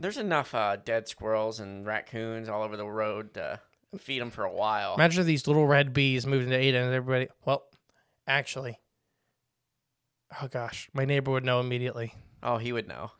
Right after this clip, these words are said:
Speaker 2: Yeah, he's an entomologist.
Speaker 1: He's a bug guy.
Speaker 2: Yeah, literally, he would know in, like, ten seconds, like, "Honey, this is a vulture bee."
Speaker 1: <laughs> It shouldn't be here.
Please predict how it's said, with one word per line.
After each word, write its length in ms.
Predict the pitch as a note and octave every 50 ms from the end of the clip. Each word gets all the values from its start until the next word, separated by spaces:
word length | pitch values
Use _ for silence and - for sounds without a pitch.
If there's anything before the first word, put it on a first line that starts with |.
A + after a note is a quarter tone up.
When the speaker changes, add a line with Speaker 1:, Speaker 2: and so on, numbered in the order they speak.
| _ _ _ _ _
Speaker 2:
Yeah, 180 | - D3 C3+
he's 140 | C3 C3 B2
an 80 | C3 C#3
entomologist. 600 | C3 B2 - C3 B2+ B2+ B2 B2 A#2+ A#2 B2 -
Speaker 1:
He's 120 | - A#2 A#2
a 60 | G#2+
bug 320 | - - G#2+ G#2 G#2+ G#2 -
guy. 380 | G#2 G2+ G2+ G2+ G2+ G#2+ - -
Speaker 2:
Yeah, 180 | C#3+ B2+ A#2 A#2+
literally, 380 | A#2+ D3 D#3+ D3 C#3 B2 C3
he 100 | A#2+ C3+
would 140 | C3+ C3 B2+
know 160 | B2+ B2 B2
in, 100 | B2 A#2+
like, 160 | A#2+ A#2+ A#2 - _ _ _ _ _
ten 180 | - D3+ C#3 B2+
seconds, 220 | B2+ B2+ B2 A#2+
like, 140 | B2+ B2 - _ _ _ _ _ _ _ _ _ _ _ _ _ _ _ _ _ _ _ _ _ _ _ _ _ _ -
"Honey, 180 | D#3+ F3 F#3
this 140 | F#3 A3 A3+
is 60 | B3 A3
a 60 | G3+
vulture 420 | D#3 C#3 C3 C3+ D3 - - C3
bee." 320 | A#2 A#2 A#2 A#2 A#2 A2+ -
Speaker 1:
<laughs> 60 | - - - - - - - - - -
It 360 | - - D3 G3 G3 E3+ -
shouldn't 400 | - - F#3+ F3 D#3+ E3 D3+ B2+
be 180 | D3 D3+ D#3
here. 300 | D3+ C3+ A#2+ A#2 A2+ -